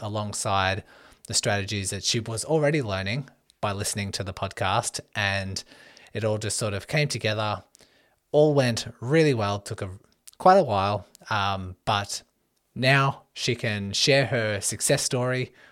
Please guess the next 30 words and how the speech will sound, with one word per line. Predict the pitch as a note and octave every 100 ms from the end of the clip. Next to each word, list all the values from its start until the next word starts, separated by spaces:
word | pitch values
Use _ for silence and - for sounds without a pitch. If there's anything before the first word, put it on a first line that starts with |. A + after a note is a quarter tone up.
| _
which | G#2 G2+ F#2 - - - -
I | A2
think | - G#2+
a | G#2+
lot | G2+ A#2+ A#2+
of | A#2
people | A2 A2 G#2
are |
gonna | G2+ G2 F#2+ F#2 - _ _ _ -
benefit | A#2+ A#2+ A2+
from | - A#2 G#2+ G#2
and | G2+
sort | - A2
of | F#2+
relate | G#2 G#2+ G#2 - -
the | G#2
same | - A2+ A2
sort | A#2
of | G2+
situation, | - A#2 A2+ G2+ G2+ - F2+ F2+
whether | G2 G2 G2 F#2+ F2+ - _ -
it's | - F#2 - - - _ -
as | F#2+ F#2 F2+ F2+
severe | - A#2 C3+ C#3+
as | C3
Ashley's | C3 - C#3 A#2+
or | A2+
whether | G#2+ G#2 G#2
it's, | G2 -
like, | G2+ G2 -